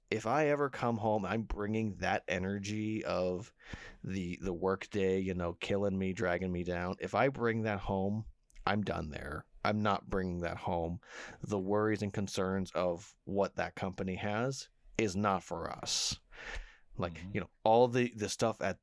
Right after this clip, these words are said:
Speaker 1: you know, the church job, like, uh, we bring those home? Yeah, of course we do. But the other stuff, the other things, nope, those concerns don't worry us. But, you know,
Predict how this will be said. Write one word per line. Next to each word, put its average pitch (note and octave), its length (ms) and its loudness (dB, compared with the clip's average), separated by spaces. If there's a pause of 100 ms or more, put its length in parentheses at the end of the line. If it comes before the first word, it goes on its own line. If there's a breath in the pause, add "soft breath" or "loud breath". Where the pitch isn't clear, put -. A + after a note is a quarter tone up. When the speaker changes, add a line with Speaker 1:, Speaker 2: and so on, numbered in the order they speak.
Speaker 1:
you D3+ 80 -2
know, A#2 100 -6
the G#2 80 -8
church - 360 -2
job, A#2+ 340 2
like, - 220 -4 (240)
uh, G2+ 140 0 (100)
we A#2+ 160 2
bring B2 220 2
those C3+ 240 0
home? D#3 220 0 (140)
Yeah, G#2+ 160 0 (260)
of G#2+ 140 0
course - 320 0
we F#2 80 -6
do. - 340 -10
But F2+ 240 2 (480 loud breath)
the G#2+ 140 2
other C#3 180 6
stuff, C3+ 360 4
the G2+ 120 0
other G#2+ 180 2
things, A2 520 0 (180)
nope, B2+ 220 2 (120)
those A2 220 2
concerns A2 480 -2
don't F#2+ 200 -2
worry - 320 -4 (100)
us. - 340 0 (220)
But, D#2 200 -2 (2250 loud breath)
you C3+ 80 -4
know, G2 140 -4